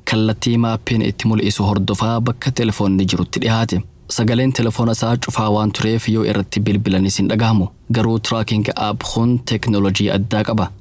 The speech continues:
Yeroo telefoonni silence irra jirus akka sagalee dhageessisu godhuu danda'a.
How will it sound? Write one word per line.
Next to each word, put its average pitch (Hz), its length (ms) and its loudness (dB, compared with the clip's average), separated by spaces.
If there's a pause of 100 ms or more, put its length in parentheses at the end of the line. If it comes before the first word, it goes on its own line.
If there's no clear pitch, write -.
(120)
Yeroo 113 240 0
telefoonni 107 520 0
silence 101 460 0
irra 101 100 0
jirus 101 420 0
akka 104 240 -2
sagalee 98 360 0
dhageessisu 98 500 0
godhuu 104 240 2
danda'a. 107 340 2